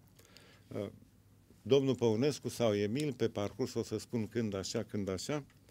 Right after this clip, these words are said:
Da, o să încerc să mă formalizez, dar nu prea mult. Se tot spune că Ștefan cel Mare s-a bătut mereu cu turci,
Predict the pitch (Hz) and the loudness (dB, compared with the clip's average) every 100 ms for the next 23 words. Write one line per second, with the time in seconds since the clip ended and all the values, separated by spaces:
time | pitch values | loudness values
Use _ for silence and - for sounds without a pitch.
0 | - - - 120 113 98 110 113 95 120 | -20 -20 -4 -2 -2 -2 -4 -2 -2 -4
1 | 107 110 101 - 98 98 95 95 87 113 | -2 -2 -4 -4 -8 -4 -4 -4 -4 -6
2 | 92 95 92 107 110 104 98 117 147 - | -4 -8 -8 -4 -4 -2 -2 -2 -4 -10
3 | - - - - - - - 107 107 - | -20 -20 -20 -20 -20 -20 -16 -12 -10 -6
4 | - 139 170 156 - 165 160 151 143 135 | 2 4 4 2 0 0 2 2 4 4
5 | 123 120 - - - 151 143 131 120 123 | 4 0 -12 -14 2 4 4 2 2 0
6 | 110 139 143 139 131 - - - - - | 2 2 2 0 -2 -8 -20 -18 -16 0
7 | 131 120 123 135 113 117 123 117 117 107 | 2 2 0 -2 0 2 4 2 -2 -2
8 | 113 - - | -2 -2 -8